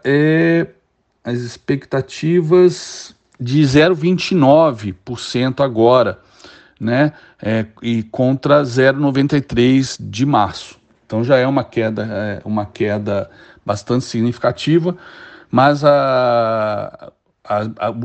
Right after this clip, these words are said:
a máxima e a mínima esperada tá entre zero vinte e quatro e zero quarenta e três, com uma mediana de zero vinte e nove. Então qualquer número, por exemplo, acima de zero quarenta e três pode,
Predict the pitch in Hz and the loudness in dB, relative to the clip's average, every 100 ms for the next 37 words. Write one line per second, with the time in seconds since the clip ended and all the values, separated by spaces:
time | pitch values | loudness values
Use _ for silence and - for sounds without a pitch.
0 | - 113 127 147 - 139 131 120 131 131 | -10 -6 -2 -2 -2 -4 -2 0 0 0
1 | 127 - 127 123 151 156 - 139 135 135 | 0 -2 0 2 2 0 0 2 2 -2
2 | 127 123 131 127 135 - - 120 147 151 | -4 -2 -2 0 -2 -2 0 2 2 -2
3 | 160 156 147 123 127 135 131 135 147 147 | -4 -2 -2 0 0 0 0 0 0 -4
4 | - 120 135 - - 131 123 127 123 127 | -2 -2 -2 -6 -6 -4 -2 -2 0 0
5 | 120 117 117 131 120 120 123 127 - 139 | 0 -2 -2 -2 -2 -2 -2 -6 -4 -4
6 | 95 98 98 113 127 117 175 135 123 110 | -2 -6 -8 -6 -4 -2 0 2 2 0
7 | 104 - - - 120 110 107 107 107 - | -2 -8 -18 0 2 2 0 -4 -6 -4
8 | 135 135 107 101 104 104 98 98 104 98 | -2 -2 -2 -2 -2 -2 -4 -4 -6 -6
9 | 110 120 - - 120 127 127 139 | -4 -4 -6 0 4 4 2 -4